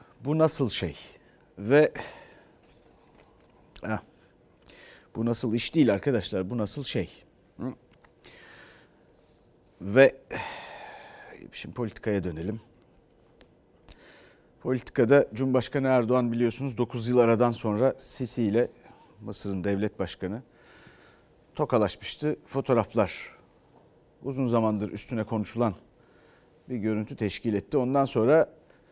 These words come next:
bunlar tartışılırken şimdi başka bir şey öğrendik. O da bu tokalaşmanın ardından Erdoğan ve Sisi'nin kırk beş dakika görüştüğü,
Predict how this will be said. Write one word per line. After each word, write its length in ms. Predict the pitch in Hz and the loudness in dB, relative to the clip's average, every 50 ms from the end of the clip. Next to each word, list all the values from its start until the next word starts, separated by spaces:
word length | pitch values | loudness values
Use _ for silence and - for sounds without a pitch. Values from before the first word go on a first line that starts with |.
| _ _ _ - | _ _ _ -8
bunlar 320 | 151 165 196 214 196 - | 0 4 6 6 6 6
tartışılırken 840 | - 139 131 - - - - - 127 131 131 - 185 202 214 - - - _ - | 6 4 4 4 2 -4 -4 -2 -2 -2 0 0 0 0 0 -2 -6 -12 _ -14
şimdi 440 | - - - - 170 151 143 180 175 | -10 -8 -6 -4 -4 -4 -2 2 2
başka 320 | 165 135 - - 196 160 | 2 2 2 2 0 0
bir 60 | 143 | 0
şey 200 | - - 151 135 | 0 2 4 6
öğrendik. 580 | 110 123 123 120 120 123 151 190 - - - - _ | 6 6 6 6 6 4 2 -2 -6 -10 -14 -8 _
O 160 | 139 160 147 | 0 2 4
da 240 | 139 147 185 202 - - _ - | 4 4 4 2 -4 -10 _ -20
bu 60 | - - - - | -18 -18 -18 -14
tokalaşmanın 640 | - 151 - 151 139 139 123 - - 156 165 170 170 | -12 -6 -2 0 2 2 0 0 -2 -4 -2 0 2
ardından 580 | 156 135 120 113 123 123 135 170 185 190 180 - _ _ _ - - - - - - - - - _ - - _ _ | 2 2 2 2 0 0 0 0 0 -2 -6 -14 _ _ _ -20 -20 -20 -20 -20 -20 -20 -20 -20 _ -20 -20 _ _
Erdoğan 500 | - 139 151 156 135 147 139 131 127 131 | 4 6 6 6 6 6 4 4 4 2
ve 60 | 139 | 2
Sisi'nin 380 | 135 - 180 151 151 151 170 190 | 2 0 -2 -4 -2 -2 -4 -4
kırk 280 | - - 127 - - 226 | -4 -6 -8 2 4 4
beş 220 | 220 - - - | 4 4 2 0
dakika 380 | 110 - - - 147 165 - - - _ _ _ _ _ | -2 -2 -2 -4 -4 -4 -4 -6 -12 _ _ _ _ _
görüştüğü, 580 | - 139 143 139 139 - - - 160 127 92 | -2 0 0 0 -2 -4 -6 -6 -4 -4 -4